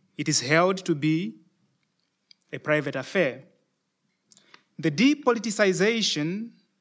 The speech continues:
of religion is especially common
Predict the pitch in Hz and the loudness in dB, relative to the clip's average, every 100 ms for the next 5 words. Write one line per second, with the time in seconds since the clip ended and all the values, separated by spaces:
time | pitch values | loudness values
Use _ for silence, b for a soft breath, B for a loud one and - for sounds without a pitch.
0 | _ _ _ _ _ _ _ _ _ _ | _ _ _ _ _ _ _ _ _ _
1 | _ _ _ _ _ _ _ _ 190 165 | _ _ _ _ _ _ _ _ 0 4
2 | 180 190 214 151 156 160 180 160 165 - | 4 4 2 0 0 -2 -2 -2 0 2
3 | 233 240 208 - 208 143 156 | 2 2 -4 0 0 0 -4